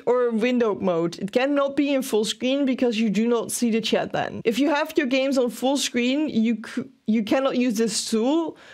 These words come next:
because it, the tool will not be overlaid on the game, but will be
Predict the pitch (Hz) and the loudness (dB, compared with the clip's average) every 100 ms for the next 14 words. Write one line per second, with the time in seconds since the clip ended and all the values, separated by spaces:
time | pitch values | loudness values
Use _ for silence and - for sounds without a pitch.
0 | - 233 226 262 254 - 214 202 226 - | -4 -2 2 0 0 0 -2 0 -2 0
1 | 294 285 277 247 247 254 226 247 - 240 | 0 2 2 2 2 0 0 -2 0 0
2 | 220 226 220 214 247 - 233 233 208 208 | 2 2 2 2 0 0 0 0 0 2
3 | 226 247 220 - 220 214 220 214 | 2 2 0 2 0 2 0 -2